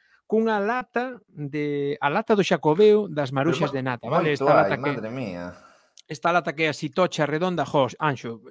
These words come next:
Speaker 1: sinto, sinto isto, pero é que
Speaker 2: Nada,
Speaker 1: levámonos
Speaker 2: non te
Speaker 1: por outro lado.
Speaker 2: preocupes, que está ben, hai
Speaker 1: Veña,
Speaker 2: que
Speaker 1: a ver a quen lle toca esta, que esta mola moito, eh?
Speaker 2: hai que
Speaker 1: Además, a,
Speaker 2: facerse
Speaker 1: a lata,
Speaker 2: ben cos
Speaker 1: a lata é super,
Speaker 2: patrocinadores.
Speaker 1: a lata é super bonita, tío. De as Maruxas de Nata, vale?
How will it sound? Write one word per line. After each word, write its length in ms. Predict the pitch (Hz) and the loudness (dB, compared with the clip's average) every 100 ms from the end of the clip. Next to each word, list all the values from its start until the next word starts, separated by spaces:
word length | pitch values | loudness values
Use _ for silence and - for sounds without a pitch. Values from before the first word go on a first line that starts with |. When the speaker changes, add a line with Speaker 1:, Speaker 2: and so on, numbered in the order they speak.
| - | -18
Speaker 1:
sinto, 480 | - 156 156 147 - | -10 -6 -4 -6 -6
sinto 240 | 151 135 | -6 -4
isto, 240 | 147 - 135 | -6 -8 -10
pero 140 | 123 120 | -8 -6
é 40 | |
que 140 | 127 | 0
Speaker 2:
Nada, 320 | 127 110 117 113 | 2 8 8 8
Speaker 1:
levámonos 80 | |
Speaker 2:
non 80 | 120 | 4
te 80 | 120 117 | -2 0
Speaker 1:
por 80 | 123 | 0
outro 240 | - 113 | 2 0
lado. 160 | 107 101 | 0 -4
Speaker 2:
preocupes, 160 | 92 | -4
que 160 | - 101 | -6 -4
está 160 | 113 | -2
ben, 240 | 104 92 87 | 0 -2 0
hai 100 | 151 | 2
Speaker 1:
Veña, 160 | 139 110 | 2 2
Speaker 2:
que 400 | 104 98 95 92 | 0 0 -2 4
Speaker 1:
a 60 | 151 | 6
ver 80 | 185 | 6
a 80 | |
quen 80 | 190 | 6
lle 160 | 190 175 | 4 4
toca 160 | 175 | 2
esta, 160 | 190 190 165 | 2 2 -2
que 80 | - | -2
esta 160 | 180 | 0
mola 160 | 156 117 | 0 -2
moito, 320 | 110 101 127 | -6 -12 -14
eh? 80 | - _ _ 107 | -18 _ _ -8
Speaker 2:
hai 80 | 113 | -6
que 80 | 120 | -4
Speaker 1:
Además, 400 | 120 131 151 151 | -4 0 -2 0
a, 160 | 160 | -2
Speaker 2:
facerse 80 | 104 | 0
Speaker 1:
a 80 | 139 | 0
lata, 220 | 135 113 | 0 0
Speaker 2:
ben 80 | 107 | -2
cos 160 | 104 147 | -2 0
Speaker 1:
a 60 | |
lata 180 | 160 180 | 2 2
é 60 | 170 | 0
super, 320 | 160 139 135 | 0 -2 -2
Speaker 2:
patrocinadores. 320 | 80 - - - _ _ _ _ _ - | -4 -6 -12 -16 _ _ _ _ _ -6
Speaker 1:
a 60 | 143 | -4
lata 240 | 151 170 170 | -2 -2 -4
é 60 | |
super 240 | 147 131 131 | -8 -8 -6
bonita, 560 | 123 127 123 - 98 | -6 -6 -8 -10 -16
tío. 160 | 107 _ _ _ _ _ _ _ _ _ | -16 _ _ _ _ _ _ _ _ _
De 320 | 139 131 123 120 | -10 -8 -6 -8
as 120 | 117 | -2
Maruxas 400 | 135 165 180 131 | 0 2 0 0
de 80 | 127 | -2
Nata, 320 | 127 113 - | -2 -4 -6
vale? 400 | - 180 185 - | -4 -2 -4 -10